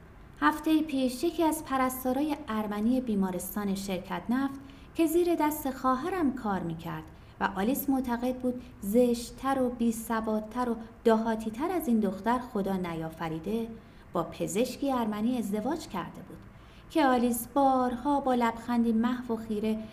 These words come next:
به جایی نامعلوم دربارش گفته بود خوش‌تیپ‌ترین و باشعورترین مردی که تا حالا دیدم. این که آلیس هر ازدواجی رو توهین مستقیم به خودش می‌دونست، فرع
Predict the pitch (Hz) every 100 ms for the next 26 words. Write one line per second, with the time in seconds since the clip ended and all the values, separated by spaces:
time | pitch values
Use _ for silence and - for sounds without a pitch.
0 | - 226 220 226 226 220 214 208 202 208
1 | 262 330 320 - - 185 170 160 180 190
2 | - 160 - 220 247 240 - - - 311
3 | 311 - - 269 - 254 262 269 254 247
4 | 240 233 - 240 226 220 226 226 226 277
5 | - 320 233 214 180 160 160 165 156 160
6 | - - - - - - 247 247 247 214
7 | 196 220 220 - - 240 254 254 233 233
8 | 226 214 208 269 320 262 254 247 - -
9 | 277 269 285 302 262 247 - 254 247 339
10 | 381 247 - 190 165 - 175 165 180 208
11 | 233 240 240 - - - 165 165 160 160